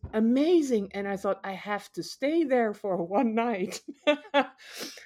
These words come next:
So I called her and I said, "Do you remember me? I, I came by, I was, I'm a storyteller." She said, "Yes, yes." I said, "I visited the website. There is something in your palace that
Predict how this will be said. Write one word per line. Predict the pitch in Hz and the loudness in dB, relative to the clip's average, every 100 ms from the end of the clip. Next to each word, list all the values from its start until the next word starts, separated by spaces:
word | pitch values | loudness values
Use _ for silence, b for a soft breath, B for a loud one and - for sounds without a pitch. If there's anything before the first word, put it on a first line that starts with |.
| B B | B B
So | 247 | 2
I | 220 | 2
called | 220 262 311 | 4 2 4
her | 214 170 - | 2 2 -2
and | 196 | -6
I | |
said, | 196 214 | -4 -4
"Do | 196 | -2
you | 220 220 | -2 0
remember | 214 220 247 202 | 0 -2 -2 -2
me? | 180 175 | -2 -2
I, | 165 143 | -2 -4
I | - - | -6 -8
came | 196 185 | -8 -4
by, | 185 196 | -2 -2
I | |
was, | 196 185 | -2 -6
I'm | - 185 | -8 -10
a | |
storyteller." | - 226 214 202 196 185 | -6 -4 -4 -4 -6 -6
She | 180 185 | -6 -10
said, | - 180 | -10 -6
"Yes, | 190 185 - | -4 -4 -4
yes." | 180 185 - | -6 -8 -10
I | 170 | -12
said, | 180 175 | -6 -4
"I | |
visited | 160 208 185 190 | -4 -6 -8 -12
the | 180 | -6
website. | 185 185 - 175 165 | -6 -6 -8 -10 -4
There | 185 175 | -4 -4
is | 233 | -6
something | - 226 226 214 208 - | -6 -8 -6 -8 -8 -10
in | 190 | -8
your | 180 175 | -6 -8
palace | - 190 196 202 - | -6 -6 -6 -8 -6
that | 185 | -8